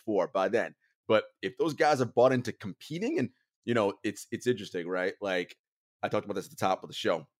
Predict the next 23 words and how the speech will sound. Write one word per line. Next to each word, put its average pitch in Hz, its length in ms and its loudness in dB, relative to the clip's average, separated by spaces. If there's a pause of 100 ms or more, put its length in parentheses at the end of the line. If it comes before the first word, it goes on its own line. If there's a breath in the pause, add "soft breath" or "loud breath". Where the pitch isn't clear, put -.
(1040)
You 82 120 -14
said 98 200 -2
about 92 220 0
how 87 400 -2
LeBron 95 460 -2
and 92 100 -4
all 92 80 0
the 95 80 -4
guys 90 200 0
in 85 60 -10
the 87 60 -8
Lakers, 92 320 -6 (260)
they 90 80 -6
had 90 120 -4
such 78 200 -18
joy 95 380 2 (120)
after 90 200 -4
the 82 80 -8
first 92 240 -4
win 85 120 -8
for 76 80 -14
Darvin 87 360 -4
Ham. 87 300 -6